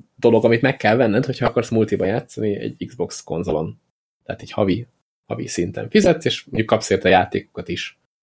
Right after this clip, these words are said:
A Game Pass az viszont egy olyan kis csomag, amiben folyamatosan kerülnek be játékok, és hogyha azt te megveszed,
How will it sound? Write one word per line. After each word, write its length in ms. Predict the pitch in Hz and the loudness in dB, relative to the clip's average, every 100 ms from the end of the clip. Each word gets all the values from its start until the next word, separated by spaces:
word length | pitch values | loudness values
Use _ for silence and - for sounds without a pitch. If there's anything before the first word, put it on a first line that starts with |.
| _ _ _ _ _ | _ _ _ _ _
A 280 | - 110 104 | -4 0 0
Game 320 | 110 269 170 | 2 2 2
Pass 360 | - 120 175 - | 2 2 2 0
az 180 | - 123 | -2 -2
viszont 400 | 135 - 139 135 | -2 0 0 2
egy 180 | 135 135 | 2 4
olyan 240 | 123 110 | 4 2
kis 300 | 113 110 - - | -2 -10 -10 0
csomag, 380 | 147 104 127 - | 2 2 0 -2
amiben 420 | 104 104 110 - | -4 -2 -2 -2
folyamatosan 400 | - 131 107 107 | 0 0 0 -6
kerülnek 420 | 104 113 104 95 | 0 4 4 2
be 80 | 98 | 4
játékok, 600 | 95 107 - 151 190 180 | 4 4 2 2 2 -2
és 140 | - - | -6 -8
hogyha 240 | 113 - | -8 -4
azt 320 | 107 110 - - | -4 -4 -14 -10
te 180 | - - | -6 -4
megveszed, 520 | - - 113 220 220 | -4 -4 0 0 0